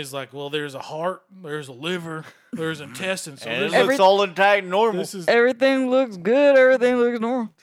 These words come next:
Speaker 1: This
Speaker 3: You
Speaker 1: is
Speaker 3: look
Speaker 1: a
Speaker 3: at the outside, like, <laughs> I don't
Speaker 2: It's
Speaker 3: know
Speaker 2: like,
Speaker 3: about
Speaker 2: dude,
Speaker 3: all that, man.
Speaker 2: like, dude, have you seen his face? Like, his teeth are where his eyes should
Speaker 3: It's like
Speaker 2: be.
Speaker 3: two
Speaker 1: Yeah,
Speaker 3: humans
Speaker 1: this,
Speaker 3: combined.
Speaker 1: it's, it really, it's all fucking all sorts
Speaker 2: His,
Speaker 1: of fucked
Speaker 2: his
Speaker 1: up.
Speaker 2: mouth went, like,
Speaker 3: <laughs>
Speaker 2: up here.
Speaker 1: And then, like, I don't know if it's before or after this, but the dog, they're like,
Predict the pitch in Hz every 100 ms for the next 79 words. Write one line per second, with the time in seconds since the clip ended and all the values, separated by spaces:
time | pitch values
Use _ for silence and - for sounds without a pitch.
0 | - - 139 165 147 143 147 143 120 104
1 | 165 - 110 117 120 117 117 - - 156
2 | 202 226 226 220 139 127 127 135 135 123
3 | 131 113 110 107 - 208 226 214 202 208
4 | 240 233 214 - - 220 269 330 - 208
5 | 196 196 202 180 170 _ - 277 - 196
6 | 185 180 196 185 185 226 247 - 185 -
7 | 196 - 185 151 160 190 180 160 160 156
8 | 202 160 247 214 226 226 240 226 202 202
9 | 247 233 233 220 202 156 185 - 170 170
10 | 254 143 131 240 220 240 254 247 233 180
11 | 196 196 - - - - - - - -
12 | _ _ _ _ - 180 - 240 214 202
13 | 185 190 196 247 233 220 180 - 214 269
14 | 269 202 170 170 208 175 143 147 139 120
15 | 120 135 143 131 175 208 175 139 135 139
16 | 135 131